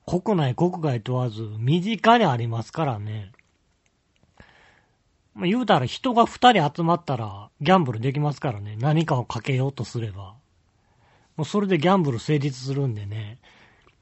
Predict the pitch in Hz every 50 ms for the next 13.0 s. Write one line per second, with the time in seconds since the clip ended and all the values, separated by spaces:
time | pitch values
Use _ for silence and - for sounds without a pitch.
0 | _ _ 104 104 113 127 143 165 160 - _ - 180 196 196 196 190 190 175 160
1 | - 165 151 151 143 143 143 139 123 113 101 101 135 - _ _ _ _ _ _
2 | _ _ _ _ _ _ _ _ _ _ _ _ _ _ _ _ _ _ _ _
3 | _ _ 110 98 101 107 113 110 104 95 104 107 101 107 107 101 104 120 _ _
4 | _ _ _ _ _ _ _ _ _ _ _ _ _ _ _ _ - - - 156
5 | 160 170 185 - - - - 185 208 240 254 247 - 214 240 254 233 233 233 -
6 | - - 233 214 - 139 123 123 127 131 135 139 135 135 123 - - 151 131 107
7 | 98 95 107 135 _ _ _ _ _ _ _ _ _ _ _ _ _ _ _ _
8 | _ _ _ 139 143 110 101 107 117 120 131 135 135 143 135 131 131 123 107 110
9 | - _ _ _ _ _ _ _ _ _ _ _ _ _ _ _ _ - - -
10 | _ - 196 196 214 214 214 202 - 202 190 185 190 190 190 180 160 170 160 117
11 | 101 - - 123 131 160 185 208 214 185 208 180 151 139 127 123 127 127 120 127
12 | 127 117 - _ _ - 113 110 107 107 107 107 104 107 107 104 101 110 147